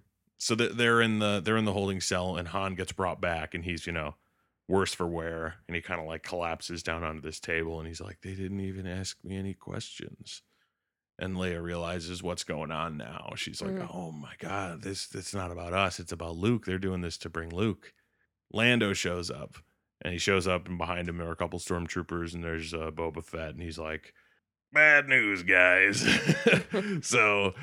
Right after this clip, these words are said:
Speaker 1: turns out, Han, you're gonna go with Boba Fett, and he's gonna take you to Jabba. And Leia and Chewie, they're gonna be safe because they'll be with me,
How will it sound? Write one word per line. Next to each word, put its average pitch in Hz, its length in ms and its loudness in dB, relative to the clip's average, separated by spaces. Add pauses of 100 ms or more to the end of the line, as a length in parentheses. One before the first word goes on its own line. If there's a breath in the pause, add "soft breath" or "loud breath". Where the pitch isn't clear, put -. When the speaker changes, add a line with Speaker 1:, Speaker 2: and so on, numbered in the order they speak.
(200 loud breath)
Speaker 1:
turns 131 340 6
out, 107 340 8
Han, 120 560 6
you're 120 220 6
gonna 120 160 4
go 110 220 6
with 107 160 4
Boba 101 280 2
Fett, 87 340 0 (100)
and 95 160 -4
he's 95 220 -4
gonna 92 220 -2
take 90 280 -2
you 90 60 -2
to 85 100 -6
Jabba. 80 560 -6 (440)
And 101 480 4
Leia 113 320 6
and 110 120 4
Chewie, 131 600 6
they're 127 200 8
gonna 143 140 4
be 147 140 2
safe 160 760 4 (680)
because 113 360 8
they'll 123 140 8
be 123 140 6
with 120 240 2
me, 127 640 4